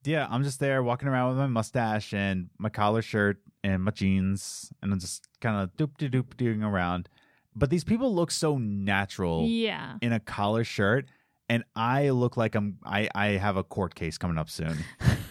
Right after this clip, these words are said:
Speaker 2: <laughs>
Speaker 1: Like, I, this, this is all I can do, and I'm trying to impress the judge, so please have mercy on me, but
Speaker 2: Yeah.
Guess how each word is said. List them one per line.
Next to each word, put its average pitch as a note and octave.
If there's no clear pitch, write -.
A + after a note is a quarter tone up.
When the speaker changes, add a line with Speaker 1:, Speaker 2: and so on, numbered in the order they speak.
Speaker 2:
<laughs> C#4+
Speaker 1:
Like, G2
I, B2+
this, B2+
this C3+
is C3
all A#2+
I B2+
can C3
do, A2+
and G#2
I'm F#2+
trying A2+
to A2
impress A2
the A#2
judge, G2+
so G2
please G#2+
have G#2
mercy F#2
on F2+
me, F2
but A3+
Speaker 2:
Yeah. F#3